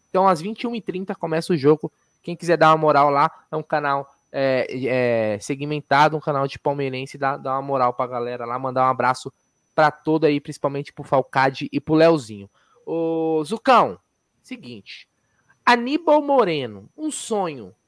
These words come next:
de uma janela passada, parece que está se encaminhando aí pra fechar realmente com o Palmeiras.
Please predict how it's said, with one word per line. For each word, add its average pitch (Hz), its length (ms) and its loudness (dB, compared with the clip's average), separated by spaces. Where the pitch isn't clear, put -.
de 170 120 -12
uma 175 200 -4
janela 147 460 -6
passada, 214 760 -8
parece 170 420 -6
que - 160 -20
está 175 500 -6
se - 120 -18
encaminhando 165 720 -10
aí 139 120 -10
pra 143 200 -6
fechar 139 400 -4
realmente 135 480 -6
com 143 100 -8
o 135 60 -4
Palmeiras. 170 680 0